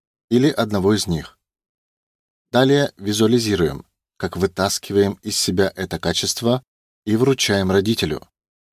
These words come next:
Качество может представиться как некая энергия, субстанция или предмет. Оно может иметь цвет и консистенцию.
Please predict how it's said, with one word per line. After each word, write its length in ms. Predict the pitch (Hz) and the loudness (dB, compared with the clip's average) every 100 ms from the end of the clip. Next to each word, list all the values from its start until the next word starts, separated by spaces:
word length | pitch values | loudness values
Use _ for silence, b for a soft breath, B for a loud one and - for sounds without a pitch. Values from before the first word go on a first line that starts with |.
| _ _ _ _ _ _ | _ _ _ _ _ _
Качество 580 | - 139 156 - 139 135 | -4 -2 -2 0 0 0
может 400 | - 107 127 117 | -2 -2 0 0
представиться 640 | - 101 - 113 101 - 107 | -2 -6 -2 0 -2 -2 -4
как 180 | 101 | -2
некая 280 | 107 104 107 | 0 0 0
энергия, 680 | 95 101 120 127 90 80 - _ _ | -2 -2 -2 0 0 0 -4 _ _
субстанция 840 | - 98 - 104 110 - 110 110 - _ | -8 -6 -4 -2 -2 0 -2 -2 -6 _
или 180 | 104 | 2
предмет. 480 | 95 101 104 123 82 - _ _ _ _ _ _ _ _ _ | 2 2 2 2 0 -6 _ _ _ _ _ _ _ _ _
Оно 220 | - 127 | -2 2
может 320 | 175 117 95 95 | 2 2 0 0
иметь 220 | 95 85 | 0 0
цвет 440 | - 95 131 - _ _ _ | -2 2 2 2 _ _ _
и 80 | 117 | -4
консистенцию. 920 | 110 110 - 110 - 170 95 - 76 | 0 -2 0 -4 0 0 0 -6 -8